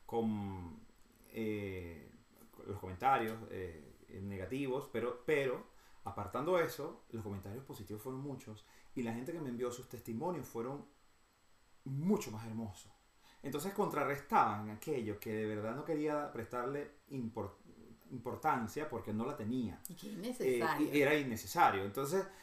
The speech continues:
Speaker 1: eh, yo me acuerdo de testimonios increíbles. O sea, una señora me escribió diciéndome que la hija vio varias veces el video y ella le llamó la atención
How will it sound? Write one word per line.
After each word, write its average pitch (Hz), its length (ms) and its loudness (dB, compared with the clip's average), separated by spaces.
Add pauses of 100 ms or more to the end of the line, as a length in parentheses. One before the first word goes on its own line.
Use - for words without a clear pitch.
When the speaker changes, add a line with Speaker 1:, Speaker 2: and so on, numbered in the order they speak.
(160)
Speaker 1:
eh, 113 960 2 (840)
yo 139 120 0
me 143 60 2
acuerdo 190 180 6
de 196 60 2
testimonios 160 800 -2 (1080)
increíbles. 113 720 -2
O 107 60 -8
sea, 113 220 -2
una 131 260 -2
señora 139 360 -4
me 160 80 -6
escribió 120 380 -4
diciéndome 127 400 -4
que 98 120 -6
la 95 100 -6
hija 117 200 -4
vio 120 180 -2
varias 117 260 -2
veces 113 500 -8
el 110 140 -4
video 110 380 -2 (440)
y 113 80 0
ella 101 160 0
le 127 80 -2
llamó 98 160 -4
la 110 60 -6
atención 127 480 -8